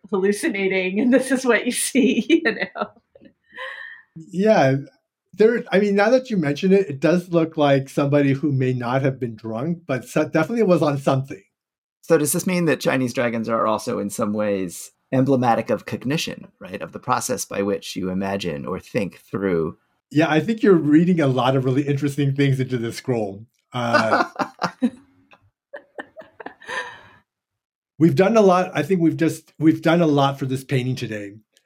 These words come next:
Speaker 2: I don't think
Speaker 1: <laughs>
Speaker 2: anybody's talked about this painting so much.
Speaker 1: It's such
Speaker 3: It
Speaker 1: a fascinating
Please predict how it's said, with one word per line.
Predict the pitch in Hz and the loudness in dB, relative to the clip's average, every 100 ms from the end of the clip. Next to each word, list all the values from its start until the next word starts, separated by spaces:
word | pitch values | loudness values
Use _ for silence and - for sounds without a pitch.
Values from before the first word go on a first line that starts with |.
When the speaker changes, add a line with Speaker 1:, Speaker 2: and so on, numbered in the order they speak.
| _ | _
Speaker 2:
I | - | -2
don't | 147 160 | 0 2
think | 190 | 2
Speaker 1:
<laughs> | 226 | 4
Speaker 2:
anybody's | 151 156 143 135 | 4 4 2 2
talked | 147 139 | 0 0
about | 139 135 | 0 -2
this | 131 127 | -2 -4
painting | 147 127 120 | -2 -2 -4
so | - 120 | -6 -6
much. | 120 110 - - _ _ _ _ _ _ _ - | -6 -8 -12 -20 _ _ _ _ _ _ _ -4
Speaker 1:
It's | 262 - | -2 2
such | 349 440 | 2 2
Speaker 3:
It | 440 | 0
Speaker 1:
a | - | 0
fascinating | 220 269 370 269 233 214 185 170 | 0 2 0 0 2 0 -2 -8